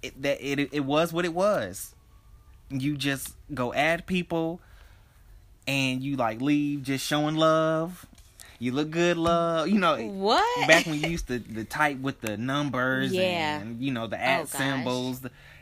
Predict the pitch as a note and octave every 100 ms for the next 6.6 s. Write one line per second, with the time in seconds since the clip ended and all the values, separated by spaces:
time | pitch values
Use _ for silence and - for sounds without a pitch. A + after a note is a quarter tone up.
0 | - C3+ C#3 C3 C#3 C#3 C#3 C3+ C3+ D3+
1 | - - - - - - - C3 A2 G2+
2 | A2 - - - - - - - - -
3 | C#3+ D3 E3+ D#3+ D3 C#3+ C#3 C3+ - A#2+
4 | A2+ A2+ A2 A2 - - - - - -
5 | - - - - C3+ B2+ B2 A#2+ A2+ G#2+
6 | F2+ F2 - G#2+ F#2